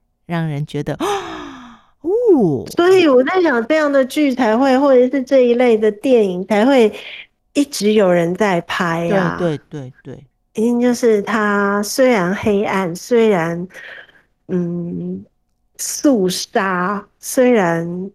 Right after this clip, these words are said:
Speaker 2: 血肉横飞，但是里面有什么东西是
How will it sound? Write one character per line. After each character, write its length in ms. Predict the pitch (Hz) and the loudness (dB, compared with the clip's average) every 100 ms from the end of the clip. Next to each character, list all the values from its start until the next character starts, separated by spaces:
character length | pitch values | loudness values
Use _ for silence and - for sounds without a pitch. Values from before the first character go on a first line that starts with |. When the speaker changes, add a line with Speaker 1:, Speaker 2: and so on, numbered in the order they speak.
| _ _ _ _ _ _ _ | _ _ _ _ _ _ _
Speaker 2:
血 300 | - - 190 | -8 0 2
肉 220 | 208 247 | 4 4
横 320 | 214 233 170 185 | 2 0 -2 -2
飞， 280 | 196 170 175 | -2 -2 -2
但 180 | 226 214 | -2 0
是 160 | 220 220 | 2 0
里 160 | 175 | 0
面 340 | 143 196 165 170 - | -4 -6 -6 -10 -10
有 180 | 175 185 | -6 -6
什 180 | - 156 | -6 -8
么 160 | 147 | -8
东 300 | - 147 165 | -10 -10 -10
西 320 | 185 - - 76 - 185 _ _ - | -10 -12 -12 -14 -16 -20 _ _ -12
是 440 | - 214 202 - | -6 -2 -2 -2